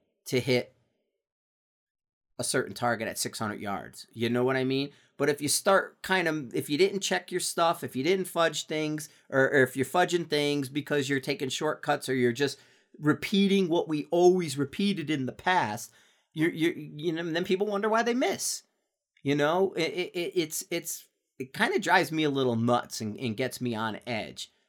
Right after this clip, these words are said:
But, you know, that's how it goes. I mean, guys are acting like we're playing semantics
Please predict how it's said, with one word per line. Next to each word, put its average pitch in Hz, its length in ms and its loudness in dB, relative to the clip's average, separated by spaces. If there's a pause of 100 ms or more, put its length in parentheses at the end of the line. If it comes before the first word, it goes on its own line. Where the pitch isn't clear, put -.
(160)
But, 110 380 -4
you 180 220 -2
know, 127 180 2
that's 139 180 0
how 139 200 2
it 113 80 -6
goes. 107 380 -6 (1600)
I - 40 -6
mean, 131 240 0 (500)
guys 180 260 6
are 180 120 4
acting 175 300 4
like 170 200 -2
we're 160 120 0
playing 156 360 0
semantics 123 1040 -2